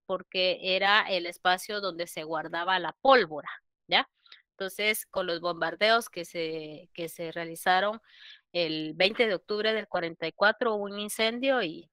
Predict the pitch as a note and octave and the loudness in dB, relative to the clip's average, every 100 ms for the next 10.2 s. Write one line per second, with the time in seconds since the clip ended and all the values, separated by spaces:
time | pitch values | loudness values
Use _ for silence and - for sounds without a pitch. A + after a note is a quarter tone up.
0 | _ - F3 - - E3+ E3+ - F3 E3+ | _ -4 -4 -4 -6 -4 -4 -2 0 0
1 | F3 E3+ D3+ F3 E3+ - - _ _ - | -2 -4 -2 0 0 -4 -12 _ _ -20
2 | - _ _ - A3 B3+ A#3+ G3 F3 F3 | -20 _ _ 0 4 4 6 4 4 0
3 | - F#3 F#3+ G3 G#3+ - F3+ - B3 C4 | 2 2 2 -2 -2 -2 0 10 10 10
4 | G#3+ F#3 F#3+ - D#3+ D#3+ - F3+ F3 F#3+ | 6 4 4 2 -10 -8 -4 -2 0 -2
5 | - G#3 G3 - A3+ - - G#3+ A3 - | -2 -6 -8 -8 -8 -4 0 0 0 -14
6 | _ - - _ F3 F#3+ G#3+ - F#3 - | _ -20 -20 _ 2 2 4 2 -2 -2
7 | F3 E3+ _ G3+ G3+ G#3 G#3 A3 G#3+ G#3 | -8 -8 _ 4 6 6 4 0 0 0
8 | - F3+ - F3 F#3 G#3 F#3 E3 D#3+ D#3+ | -8 -12 -4 2 2 2 -6 -6 -6 -10
9 | E3 E3+ F3 D4 D#4 G3+ - - _ _ | -10 -12 -2 2 4 2 -2 -20 _ _
10 | G#3 | -6